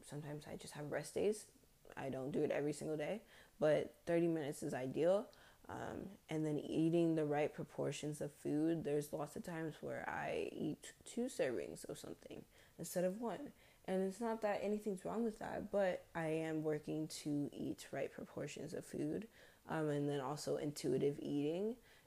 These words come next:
like, eating when I'm hungry and then stopping when I'm full. So I'm not forcing anything on my stomach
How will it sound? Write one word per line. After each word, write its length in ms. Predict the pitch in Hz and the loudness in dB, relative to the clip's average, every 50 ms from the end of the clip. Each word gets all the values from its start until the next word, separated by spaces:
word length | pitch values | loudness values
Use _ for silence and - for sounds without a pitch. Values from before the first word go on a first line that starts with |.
| - - - - - | -20 -20 -20 -8 -2
like, 160 | 156 143 143 - | -2 -2 0 0
eating 300 | - - 151 151 151 151 | 2 2 4 4 4 4
when 140 | 151 147 147 | 2 2 2
I'm 140 | 147 143 147 | 0 0 -2
hungry 720 | 147 - 156 143 143 143 147 147 147 147 143 143 143 - - - | -4 -6 -4 -4 -2 -2 0 0 2 2 2 0 0 -2 -4 -4
and 120 | 143 139 | -4 -4
then 120 | 147 147 | -2 -4
stopping 480 | - - - 147 139 143 - 147 151 139 | -4 -6 -6 -6 -4 -4 -4 -4 -4 -4
when 120 | 139 135 | -4 -4
I'm 140 | 139 143 147 - - - | -4 -4 -6 -6 -4 2
full. 400 | 147 143 143 147 180 202 - - - - - - | 6 6 8 8 6 4 2 -2 -10 -20 -16 -10
So 80 | - 147 | -6 -4
I'm 60 | 143 | -2
not 180 | 147 143 - - - - - | -2 -2 -4 -6 -8 -4 -2
forcing 340 | 139 143 147 - 143 143 | 0 0 0 -2 -2 -2
anything 440 | 143 139 143 143 143 151 147 147 139 - | -2 -2 -2 -4 -4 -6 -6 -6 -6 -6
on 300 | - 139 143 139 131 - | -8 -8 -8 -6 -6 -6
my 140 | 110 123 151 | -6 -6 -8
stomach 460 | - - - 143 143 135 123 - | -8 -8 -8 -6 -6 -4 -4 -6